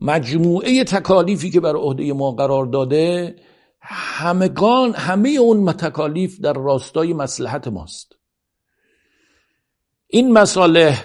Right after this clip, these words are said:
گاهی عبادی است، گاهی اخلاقی است، گاهی خدمت شما عرض کنم که فردی است، گاهی اجتماعی است. همه اینها در راستای منفعت ماست.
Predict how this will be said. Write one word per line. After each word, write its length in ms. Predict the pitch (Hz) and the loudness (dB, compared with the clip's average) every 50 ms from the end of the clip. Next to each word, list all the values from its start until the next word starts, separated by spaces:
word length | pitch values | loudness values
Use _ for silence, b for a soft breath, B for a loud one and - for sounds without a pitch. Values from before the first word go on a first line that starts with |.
| - - _ _ _ _ | -12 -20 _ _ _ _
گاهی 280 | 175 190 180 175 185 | 2 4 4 4 2
عبادی 500 | - - 160 147 151 139 131 127 120 156 | 0 -2 0 2 4 4 4 4 2 -2
است، 140 | 147 - - | -4 -6 -4
گاهی 240 | - 123 127 135 - | -2 -2 -2 -2 -2
اخلاقی 600 | - 117 110 - - 110 107 98 95 98 117 120 | -4 -6 -8 -8 -8 -8 -8 -8 -6 -6 -6 -6
است، 300 | 113 - - - - - | -6 -8 -12 -18 -12 -8
گاهی 460 | 110 107 98 90 101 104 101 98 - _ _ _ _ _ _ - | -8 -8 -6 -6 -8 -8 -8 -10 -14 _ _ _ _ _ _ -12
خدمت 360 | - 107 98 98 107 107 - | -10 -10 -8 -8 -8 -10 -8
شما 260 | - - 113 104 98 | -8 -10 -10 -8 -8
عرض 180 | 110 110 - - | -10 -12 -12 -14
کنم 260 | - 110 110 104 104 | -12 -12 -12 -10 -12
که 300 | 95 - 104 98 95 - _ _ _ _ _ _ _ _ _ _ - - _ - - 107 101 98 | -10 -10 -8 -8 -10 -12 _ _ _ _ _ _ _ _ _ _ -20 -20 _ -14 -14 -12 -12 -14
فردی 520 | - - 123 113 110 101 104 98 117 135 | -10 -8 -6 -6 -4 -6 -6 -6 -6 -6
است، 180 | 123 107 - - | -6 -6 -6 -6
گاهی 280 | 110 101 101 110 - 110 | -6 -6 -4 -4 -6 -6
اجتماعی 580 | 107 - - - 113 107 101 98 - 131 131 | -6 -6 -8 -10 -10 -10 -10 -10 -8 -8 -8
است. 180 | 110 - - - | -8 -10 -12 -16
همه 320 | - 120 139 160 170 180 208 | -12 -10 -8 -6 -4 -4 -2
اینها 380 | 202 190 185 180 151 147 175 | -2 -2 -2 -2 -2 -4 -2
در 120 | 170 160 147 | -4 -4 -6
راستای 500 | 131 127 127 120 117 - - 143 147 156 | -6 -6 -8 -8 -8 -8 -6 -6 -6 -4
منفعت 560 | 147 131 117 107 - - 113 - 139 - - | -6 -8 -8 -10 -12 -14 -14 -14 -14 -12 -12
ماست. 460 | 135 123 120 104 - - - - _ | -10 -8 -10 -10 -12 -16 -20 -20 _